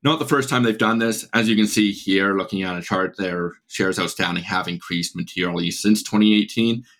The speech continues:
and really since twenty twenty when they started to really funnel any, any money they could raise into Bitcoin and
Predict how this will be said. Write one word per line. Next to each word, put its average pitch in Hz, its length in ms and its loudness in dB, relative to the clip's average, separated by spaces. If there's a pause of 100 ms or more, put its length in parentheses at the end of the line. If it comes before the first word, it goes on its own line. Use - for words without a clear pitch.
(120)
and 92 100 -4
really 87 240 -2
since 82 400 -8
twenty 82 320 -8
twenty 87 320 -4
when 85 140 -2
they 80 180 -4 (140)
started 87 360 -4
to 80 300 -4 (580)
really 107 300 4
funnel 90 560 -4 (180)
any, 92 320 0 (380)
any 98 200 2
money 90 280 0
they 82 160 -2
could - 140 -10
raise 87 300 -4
into 82 260 -6
Bitcoin 85 560 -4 (360)
and 82 500 -4